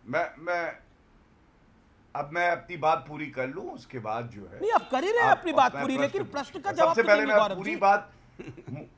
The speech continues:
Speaker 1: एक मिनट, एक मिनट। अमित जी, आपने देखा, कांग्रेस पार्टी आज ये कह रही है, राहुल गांधी की जान को खतरा हो सकता है इन बयानों से।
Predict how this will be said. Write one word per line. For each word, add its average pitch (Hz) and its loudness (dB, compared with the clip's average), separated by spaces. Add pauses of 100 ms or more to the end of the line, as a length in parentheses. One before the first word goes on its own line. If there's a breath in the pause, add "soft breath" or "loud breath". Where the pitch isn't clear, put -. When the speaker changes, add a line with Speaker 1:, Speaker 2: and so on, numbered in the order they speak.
(1300)
Speaker 1:
एक 277 6
मिनट, 269 0
एक 233 2
मिनट। 143 -10 (440)
अमित 226 2
जी, 247 -2
आपने 214 6
देखा, 185 0 (760)
कांग्रेस 190 2
पार्टी 185 2
आज 180 0
ये 175 -4
कह 156 -4
रही 143 -4
है, 233 0
राहुल 180 0
गांधी 170 0
की 202 -14
जान 156 2
को 202 -6
खतरा 170 -4
हो 139 -2
सकता 131 -10
है 156 -2
इन 139 -8
बयानों 107 -6
से। - -20